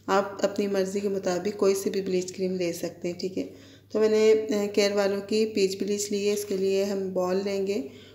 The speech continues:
और इसके साशे हम इसमें, अ, निकाल के ऐड कर देंगे बॉल में।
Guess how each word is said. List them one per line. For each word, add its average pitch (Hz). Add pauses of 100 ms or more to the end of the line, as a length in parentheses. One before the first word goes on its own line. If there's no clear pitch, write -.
(140)
और 185
इसके 190
साशे 180
हम 202
इसमें, 202
अ, - (360)
निकाल 185 (100)
के 190 (720)
ऐड 185
कर 196
देंगे 202
बॉल 185
में। 233